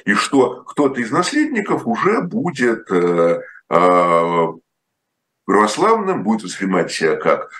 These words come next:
румын и так далее. Вот, так что надо было немножко подождать, немножко потерпеть.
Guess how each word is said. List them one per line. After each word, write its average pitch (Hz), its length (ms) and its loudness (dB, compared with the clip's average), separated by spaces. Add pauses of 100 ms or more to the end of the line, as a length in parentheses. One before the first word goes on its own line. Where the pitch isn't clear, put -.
(140)
румын 98 580 2
и 90 40 -6
так 113 200 -2
далее. - 260 -8 (440)
Вот, 240 360 2
так - 160 0
что 139 360 0 (140)
надо 113 240 4
было 101 160 0
немножко 110 360 -4
подождать, 113 520 -2
немножко 104 380 -2
потерпеть. - 720 -4